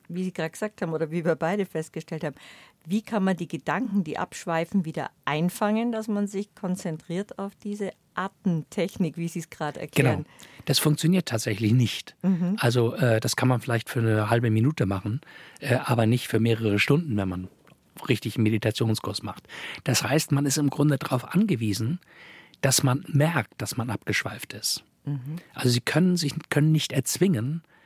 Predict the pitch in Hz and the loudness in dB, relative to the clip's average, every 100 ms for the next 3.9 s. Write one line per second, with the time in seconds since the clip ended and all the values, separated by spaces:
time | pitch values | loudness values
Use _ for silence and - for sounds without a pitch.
0 | _ _ - 127 123 120 120 _ 131 127 | _ _ 0 4 4 2 -2 _ -2 0
1 | - 127 127 - 131 - - 143 147 - | 0 0 0 0 0 -2 -4 -2 -2 -2
2 | 101 101 98 120 127 120 120 - - - | -2 -2 0 2 2 2 -2 -10 -14 -6
3 | 147 127 113 - 101 104 127 190 214 | -2 2 2 2 -2 0 0 0 -4